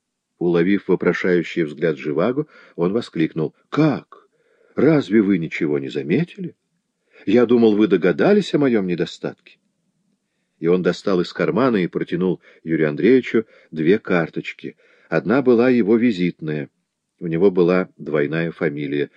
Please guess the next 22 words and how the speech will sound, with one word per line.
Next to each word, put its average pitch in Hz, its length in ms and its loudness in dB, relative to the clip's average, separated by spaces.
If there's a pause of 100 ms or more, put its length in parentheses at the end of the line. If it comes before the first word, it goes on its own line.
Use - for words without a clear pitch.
(220)
Его 95 180 0
звали 85 400 2 (380)
Максим 98 760 -2 (240)
Аристархович 101 1120 -4 (220)
Клинцов - 840 -4 (200)
Погоревших. 85 960 -4 (680)
Или 98 140 -2
просто 92 500 2 (320)
Погоревших, 98 880 2 (540)
как 90 220 -4
он 92 140 0
просил 92 360 2
звать 87 380 0
его 87 160 0
в - 80 -8
честь - 400 -2
его, 87 400 2 (400)
так 92 340 -2
именно 110 540 2
называвшего 90 760 -2
себя 78 400 -4
дяди. 71 580 -8